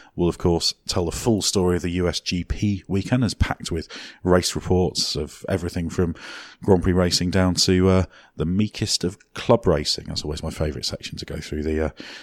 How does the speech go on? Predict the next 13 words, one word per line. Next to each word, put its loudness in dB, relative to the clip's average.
club -2
racing 0
section, -6
as -4
a -4
former -2
club -6
racer -2
myself. -2
Lots -2
going -2
on -2
there. -2